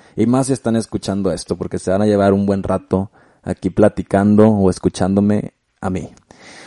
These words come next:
Ok, lo que acaban de escuchar al principio es un escrito. Bueno, escrito suena extraño, vamos a llamarlo algo que acabo de escribir hace unas dos horas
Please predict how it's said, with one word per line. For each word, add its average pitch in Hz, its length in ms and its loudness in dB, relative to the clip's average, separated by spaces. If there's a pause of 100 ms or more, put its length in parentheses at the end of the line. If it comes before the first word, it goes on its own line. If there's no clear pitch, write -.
Ok, 135 200 6 (960)
lo 139 120 0
que - 80 0
acaban 208 220 8
de 233 80 6
escuchar 170 320 2
al 170 140 0
principio 117 720 -2 (600)
es 127 320 0
un 135 140 -2
escrito. 131 640 4 (600)
Bueno, 104 160 0
escrito 101 280 -6
suena 139 180 -2
extraño, 95 440 -2
vamos 107 240 0
a 117 100 2
llamarlo 101 680 0 (100)
algo 107 240 -2
que 110 120 -6
acabo 120 300 6
de 123 60 6
escribir 110 540 0 (160)
hace 104 760 -2
unas 101 760 -4
dos 98 260 -2
horas 82 480 -6